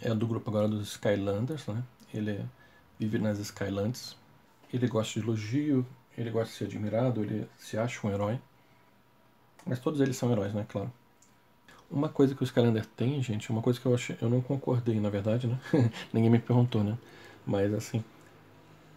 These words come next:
no mesmo mapa, por exemplo, a gente tá jogando no mapa água, ou contra os monstros água, né? Deveria ter um elemento que seja bom contra ele, que nem fogo ou, ou raio. Mas não,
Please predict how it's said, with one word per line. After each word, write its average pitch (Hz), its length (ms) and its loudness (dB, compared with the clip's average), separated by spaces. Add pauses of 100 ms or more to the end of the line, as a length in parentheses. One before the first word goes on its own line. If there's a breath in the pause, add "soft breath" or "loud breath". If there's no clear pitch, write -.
(260)
no 117 160 2
mesmo 127 340 4
mapa, 104 380 2
por 110 120 -4
exemplo, 104 220 -2
a 110 40 0
gente - 80 -6
tá 120 80 2
jogando 120 240 4
no 117 80 4
mapa 113 440 0 (140)
água, 107 460 0 (640)
ou 107 120 4
contra 127 280 2
os 110 40 4
monstros 110 400 -2
água, 104 280 0
né? 104 120 -2 (460 loud breath)
Deveria 113 240 2
ter 127 100 0
um 131 140 4
elemento 117 400 2
que - 100 -18
seja 117 320 -2
bom 113 200 2
contra 123 260 0
ele, 120 180 2 (160)
que - 100 -6
nem 104 120 0
fogo 113 580 -2 (120)
ou, 117 580 2
ou 123 120 2
raio. 120 320 6 (520 loud breath)
Mas 127 220 0
não, 123 200 4